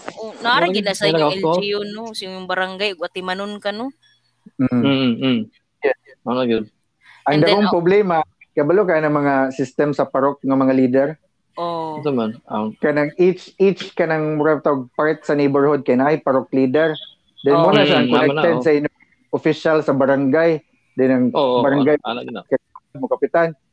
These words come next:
Speaker 3: So, ang ila din
Speaker 2: Mm.
Speaker 3: style, ani, kay, di ba, naaman na quota sa pila ka bukang tagaan, bitaw, og kanang ayuda.
Speaker 1: Mm.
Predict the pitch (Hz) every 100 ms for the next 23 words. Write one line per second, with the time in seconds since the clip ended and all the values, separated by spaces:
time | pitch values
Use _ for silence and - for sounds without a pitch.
0 | _ - 156 185 202 240 240 196 127 175
1 | 180 175 - _ - 147 147 147 - _
2 | _ _ 135 147 170 160 139 151 160 156
3 | 151 147 - 156 147 139 139 147 156 143
4 | 139 143 139 123 131 131 151 151 147 151
5 | 135 135 139 139 135 135 135 135 147 143
6 | 185 196 - _ _ 208 202 180 160